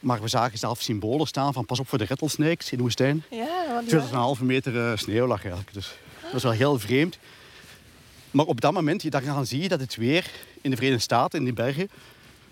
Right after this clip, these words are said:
Speaker 1: ja, ook wel heel extreem is op die P C T. Dus je zit daar
Speaker 2: Ja.
Speaker 1: hoog in de bergen. En je moet daar ook wel rekening mee houden. Dat is, ja, ik heb elk type van weer.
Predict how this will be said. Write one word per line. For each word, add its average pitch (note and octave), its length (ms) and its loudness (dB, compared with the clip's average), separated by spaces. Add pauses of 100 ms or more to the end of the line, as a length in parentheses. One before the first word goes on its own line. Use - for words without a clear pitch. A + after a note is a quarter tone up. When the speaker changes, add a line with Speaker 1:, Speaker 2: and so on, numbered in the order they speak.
(140)
Speaker 1:
ja, A#2+ 240 2
ook - 160 -2
wel C#3+ 80 2
heel C3 200 2
extreem B2+ 480 0
is E3 80 -4
op A#2+ 100 -2
die A2+ 80 -4
P - 40 -8
C A2+ 260 -4
T. - 40 -6
Dus A#2+ 240 0
je A2 60 0
zit A#2+ 120 2
daar - 100 2
Speaker 2:
Ja. A3 100 0
Speaker 1:
hoog D#3 160 4
in B2+ 80 -2
de A#2+ 80 0
bergen. C#3+ 460 0 (680)
En A#2 100 -2
je A#2 60 2
moet C3 140 2
daar C#3 120 0
ook B2+ 100 0
wel A#2+ 220 0
rekening F3+ 320 0
mee E3 40 6 (100)
houden. F#3+ 260 2
Dat A#2 200 -2
is, - 340 -6
ja, C3 200 0
ik - 120 -10
heb - 80 -4 (120)
elk C#3 240 2
type C#3 200 -4
van A#2 180 -2
weer. B2+ 340 -2